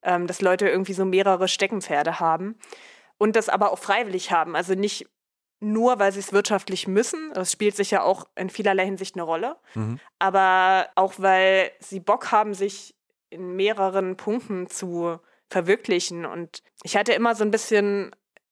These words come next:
Speaker 1: das Gefühl, als ich angefangen hab,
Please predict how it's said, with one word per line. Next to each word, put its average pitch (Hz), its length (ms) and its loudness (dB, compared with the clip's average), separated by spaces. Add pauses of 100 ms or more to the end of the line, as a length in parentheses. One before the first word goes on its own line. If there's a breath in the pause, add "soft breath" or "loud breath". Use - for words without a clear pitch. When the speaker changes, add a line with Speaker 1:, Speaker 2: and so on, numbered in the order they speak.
(340)
Speaker 1:
das 202 180 -2
Gefühl, 233 800 2 (220)
als 190 160 -2
ich 196 140 -4
angefangen 202 520 -2
hab, 196 220 0